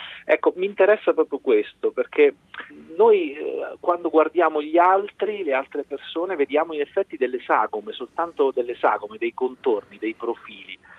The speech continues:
E però poi dopo queste sagome possono diventare qualcos'altro. Ecco, io credo che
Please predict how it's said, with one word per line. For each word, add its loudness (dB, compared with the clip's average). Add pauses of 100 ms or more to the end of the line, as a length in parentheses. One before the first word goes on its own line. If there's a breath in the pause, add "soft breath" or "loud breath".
(360 loud breath)
E 2
però 4
poi 4
dopo 2
queste -4
sagome 0 (140)
possono -2
diventare 0
qualcos'altro. 0
Ecco, -2
io -4
credo 0
che 2